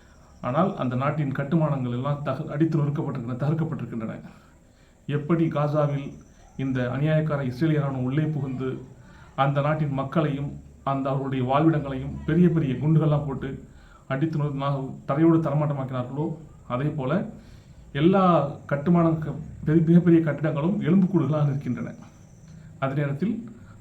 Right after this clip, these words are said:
பொதுமக்களுடைய சாவு எண்ணிக்கை என்பது மிக குறைவாக இருக்கிறது. ஆனால் இஸ்ரேலிய ராணுவம்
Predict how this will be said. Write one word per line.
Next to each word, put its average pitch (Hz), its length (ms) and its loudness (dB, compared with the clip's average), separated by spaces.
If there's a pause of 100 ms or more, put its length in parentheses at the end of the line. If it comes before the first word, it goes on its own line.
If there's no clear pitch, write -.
பொதுமக்களுடைய 160 540 2
சாவு 147 360 0
எண்ணிக்கை 143 260 -4
என்பது 131 200 -6
மிக 131 180 -4
குறைவாக 131 420 -6
இருக்கிறது. 113 380 -8 (720)
ஆனால் 127 360 -2
இஸ்ரேலிய 151 400 0
ராணுவம் 120 420 -2